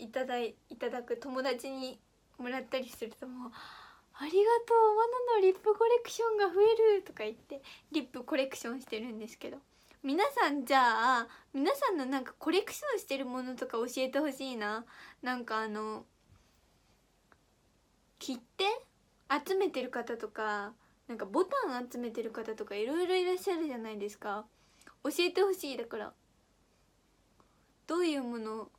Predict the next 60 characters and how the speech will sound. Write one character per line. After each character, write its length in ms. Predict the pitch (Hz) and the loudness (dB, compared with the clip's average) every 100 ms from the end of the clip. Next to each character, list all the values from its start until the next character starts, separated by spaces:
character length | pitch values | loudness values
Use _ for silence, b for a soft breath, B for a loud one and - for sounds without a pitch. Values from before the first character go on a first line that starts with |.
| - | -6
コ 120 | 277 | -2
レ 80 | 240 | -2
ク 120 | - | -2
シ 80 | 262 | -8
ョ 60 | |
ン 80 | 247 | -8
し 120 | 254 | -8
ま 120 | 247 254 | -10 -12
す 100 | - | -14
か？ 220 | - 254 _ _ _ _ _ _ _ _ _ _ b b b b b - | -18 -18 _ _ _ _ _ _ _ _ _ _ b b b b b -20
聞 140 | - | -18
き 60 | - | -2
た 200 | 330 277 | 2 2
い。 140 | - _ _ _ _ - | -2 _ _ _ _ 0
ア 120 | 320 | 4
イ 100 | 403 | 4
ド 100 | 415 | 4
ル 120 | 415 | 4
グ 60 | 392 | 2
ッ 60 | 381 | -2
ズ。 160 | - - | -8 -4
お 720 | 254 277 294 285 285 277 269 | 2 4 4 2 4 4 2
ー、 40 | 269 B B | -2 B B
秋 280 | - 247 - | -10 -6 0
人 320 | 480 381 - | 0 0 -6
さ 200 | 269 262 | -4 -4
ん、 80 | 254 | -6
さ 100 | 240 269 | -8 -4
す 120 | 359 | -2
が 120 | 403 | -2
で 140 | 381 | -2
す 80 | 262 | -6
ね。 180 | 202 214 B B B | -10 -12 B B B
「コ 120 | - | -2
レ 100 | 302 | -2
ク 100 | 359 | -2
シ 80 | - | 0
ョ 80 | 370 | 4
ン 40 | |
は 180 | 370 311 | 6 6
マ 120 | 233 262 | 2 -2
ナ 120 | 359 | -2
ハ 180 | 370 302 | -2 -4
ー 20 | |
の 100 | 285 | -4
笑 160 | - 311 | -8 -4
顔 220 | 349 330 | -4 -2
で 140 | 320 | -4
す」。 80 | 320 | -6
何？ 120 | 330 453 587 523 508 554 - | -8 -6 -4 -2 -2 -4 -10
嬉 880 | - 415 508 523 523 571 571 480 247 | -2 2 2 0 -2 -2 2 0 -2
し 60 | 320 | -8
い。 60 | - _ _ _ _ _ b b b b b - | -14 _ _ _ _ _ b b b b b -2
嬉 300 | 370 453 453 | 2 2 2
し 40 | 480 | -2
い。 20 | |
ほ 140 | 349 | -2
ん 60 | 381 | -2
と、 100 | 339 | -2
ま 120 | 339 | -2